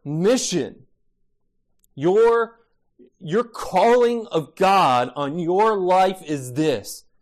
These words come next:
to proclaim the year of the Lord's favor, to proclaim the good news to the poor, to say to those who are mourning and hurting,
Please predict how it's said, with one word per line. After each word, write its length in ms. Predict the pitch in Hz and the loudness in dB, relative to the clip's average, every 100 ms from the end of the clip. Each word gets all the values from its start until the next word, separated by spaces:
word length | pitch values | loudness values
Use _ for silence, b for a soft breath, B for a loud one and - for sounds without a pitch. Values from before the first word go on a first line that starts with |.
| _ _ _ _ _ _ _ - | _ _ _ _ _ _ _ -6
to 100 | 156 | -4
proclaim 840 | 175 - - 196 175 135 127 120 _ _ - | -4 -8 -4 -2 -2 -4 -6 -12 _ _ -12
the 80 | 143 | -10
year 560 | 147 185 139 120 120 - | -4 -2 -2 -2 -6 -10
of 100 | 131 | -8
the 80 | 143 | -4
Lord's 340 | 143 135 131 | -4 -4 -8
favor, 440 | - 139 117 107 _ _ _ _ _ _ - | -10 -10 -10 -16 _ _ _ _ _ _ -12
to 80 | 139 | -8
proclaim 800 | 160 - 196 190 180 135 127 - _ | -8 -4 -2 0 -2 -4 -8 -14 _
the 100 | 180 | -4
good 320 | 135 196 196 | 0 2 2
news 720 | 147 151 175 156 127 117 - _ _ | 2 -2 0 0 -2 -6 -12 _ _
to 100 | 175 | -6
the 140 | 156 | -6
poor, 520 | - 160 147 123 101 - _ _ _ _ | -6 -4 -2 -2 -4 -12 _ _ _ _
to 140 | 240 240 | -2 0
say 400 | - 220 220 208 | 0 2 2 2
to 100 | 196 | 0
those 400 | 196 202 196 - | 0 2 0 -2
who 140 | 196 | -2
are 80 | 165 | 0
mourning 680 | 156 175 208 226 226 233 214 | -2 0 2 2 0 -2 -4
and 140 | 185 | -8
hurting, 640 | 165 190 202 180 139 113 | -4 0 2 2 -2 -10